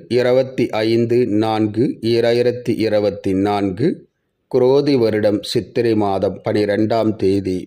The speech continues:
வியாழக்கிழமை. இன்றைய நட்சத்திரம் இந்தியா மற்றும் ஸ்ரீலங்கா நேரப்படி இன்று நாள் முழுவதும் விசாக நட்சத்திரம்.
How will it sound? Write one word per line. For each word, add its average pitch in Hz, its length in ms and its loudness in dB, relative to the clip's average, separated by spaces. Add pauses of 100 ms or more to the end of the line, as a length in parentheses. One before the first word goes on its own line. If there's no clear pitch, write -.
வியாழக்கிழமை. 90 840 -2 (1120)
இன்றைய 110 580 0 (220)
நட்சத்திரம் 113 680 -2 (320)
இந்தியா 143 360 2 (160)
மற்றும் 101 360 -2 (100)
ஸ்ரீலங்கா 107 520 0 (160)
நேரப்படி 104 600 0 (1120)
இன்று 110 280 0 (200)
நாள் 139 260 2
முழுவதும் 131 540 2
விசாக 104 480 -2
நட்சத்திரம். 104 600 -4